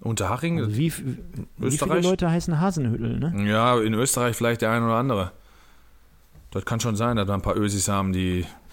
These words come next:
Speaker 2: Also du meinst, in, ähm, in, in Österreich ist der Name Hasenhüttl so verbreitet wie in Deutschland der Name Bodden beispielsweise?
Speaker 1: Ja, nee, dann, dann gibt's ja nicht so viele. Eher so wie der Name Schulz vielleicht.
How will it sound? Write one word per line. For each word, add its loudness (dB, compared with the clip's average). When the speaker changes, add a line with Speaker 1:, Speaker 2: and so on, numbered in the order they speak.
Speaker 2:
Also 4
du 4
meinst, 2
in, -2
ähm, 0
in, -2
in -2
Österreich 0
ist -6
der 0
Name 2
Hasenhüttl 2
so 2
verbreitet 0
wie 2
in 2
Deutschland 4
der 6
Name 6
Bodden 4
beispielsweise? -4
Speaker 1:
Ja, 4
nee, 2
dann, 2
dann 0
gibt's -2
ja 2
nicht 2
so -2
viele. 0
Eher 4
so 2
wie 6
der 4
Name 2
Schulz 0
vielleicht. -4